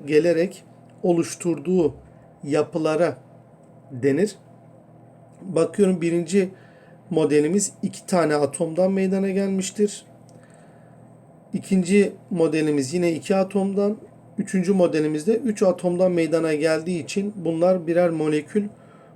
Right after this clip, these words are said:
modelidir. Yani hepsi moleküllerden oluşur.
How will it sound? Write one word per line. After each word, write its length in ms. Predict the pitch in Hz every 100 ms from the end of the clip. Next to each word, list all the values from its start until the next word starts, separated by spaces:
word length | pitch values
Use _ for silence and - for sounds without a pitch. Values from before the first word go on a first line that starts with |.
| -
modelidir. 760 | 170 165 156 160 175 156 185 - - - - - -
Yani 300 | 175 147 156
hepsi 300 | 175 - 175
moleküllerden 640 | 156 147 151 160 151 165
oluşur. 360 | 147 135 -